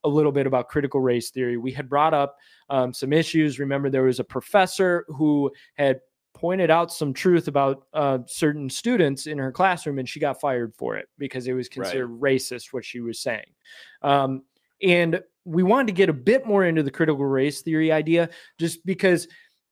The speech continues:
Speaker 1: it, sometimes it's a little bit confusing. You're, you're wondering, "Okay, what exactly is
Speaker 2: Right,
Speaker 1: it? What are
Speaker 2: right.
Speaker 1: people talking
Speaker 2: Yeah,
Speaker 1: about?"
Speaker 2: and we need to
Speaker 1: You
Speaker 2: be
Speaker 1: know?
Speaker 2: educated on this so we know how
Speaker 1: Yeah.
Speaker 2: to, 'cause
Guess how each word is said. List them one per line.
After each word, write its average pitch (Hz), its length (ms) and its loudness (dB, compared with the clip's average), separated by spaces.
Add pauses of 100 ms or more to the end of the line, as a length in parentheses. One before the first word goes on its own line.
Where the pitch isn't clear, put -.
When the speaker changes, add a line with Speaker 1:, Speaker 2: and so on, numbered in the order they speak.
(200)
Speaker 1:
it, - 220 -14
sometimes 320 520 2
it's 214 80 -8
a 247 60 -2
little 262 180 4
bit 247 120 -2
confusing. 185 560 -2
You're, 175 140 2
you're 170 220 -2
wondering, 208 380 2
"Okay, 165 200 -6
what 190 460 -10
exactly 180 800 -6
is 214 80 2
Speaker 2:
Right, 202 220 4
Speaker 1:
it? 151 100 4
What 131 200 0
are 156 80 8
Speaker 2:
right. - 100 0
Speaker 1:
people 196 280 -6
talking 143 480 -8
Speaker 2:
Yeah, 139 140 6
Speaker 1:
about?" 107 80 -2
Speaker 2:
and 131 100 2
we 170 80 6
need 208 120 2
to 185 60 4
Speaker 1:
You - 20 -4
Speaker 2:
be 156 100 2
Speaker 1:
know? 147 100 0
Speaker 2:
educated 170 420 2
on 170 140 2
this 175 120 0
so 135 100 0
we 127 80 4
know 139 100 4
how 180 100 8
Speaker 1:
Yeah. 160 140 6
Speaker 2:
to, 123 220 -14
'cause 151 260 0